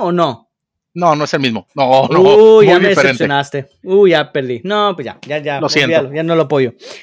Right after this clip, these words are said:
Speaker 1: Este, oye, nada más antes de, de, de terminar, quería opinar algo que no me ha gustado mucho. Y de nuevo, es una mínima, mínima queja, este, pero sí la quiero res-, recalcar, y es algo que he estado escuchando en internet también que mencionan.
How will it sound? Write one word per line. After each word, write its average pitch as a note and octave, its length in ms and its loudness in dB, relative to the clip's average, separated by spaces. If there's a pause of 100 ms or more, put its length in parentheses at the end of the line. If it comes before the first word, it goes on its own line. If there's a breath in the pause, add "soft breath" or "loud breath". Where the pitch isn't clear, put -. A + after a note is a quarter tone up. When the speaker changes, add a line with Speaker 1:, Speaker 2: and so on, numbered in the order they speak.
Speaker 1:
Este, F#3 320 0
oye, A#3+ 300 0 (260 loud breath)
nada A#3 180 -2
más C#4 100 -6
antes C#4 220 -6
de, A#3 120 -4
de, F#3 180 -6
de E3+ 160 -4
terminar, F3 500 -4
quería G3 220 0 (240)
opinar F#3 320 2
algo G#3 180 0
que E3 120 -6
no E3 120 -8
me F#3+ 80 -6
ha F#3+ 40 -6
gustado F#3 340 -6
mucho. C3+ 340 -14
Y F3+ 80 -4
de G3 120 0
nuevo, G3 280 -2 (120)
es F3 200 -8
una A#3 200 -2
mínima, A#3+ 540 -4
mínima G#3+ 460 -6
queja, - 400 -8 (480 loud breath)
este, D3 640 -4
pero E3 240 0
sí A3 160 -8
la A3+ 120 -2
quiero A3 220 0
res-, G3+ 280 -8
recalcar, D3 560 -4
y D#3+ 80 -4
es F3 140 -4
algo F#3+ 180 -6
que - 80 -14
he - 20 -18
estado F3+ 160 -6
escuchando E3 380 -10
en E3+ 80 -8
internet C#3 320 -12
también D3+ 200 -6
que D#3+ 100 -4
mencionan. B2+ 500 -8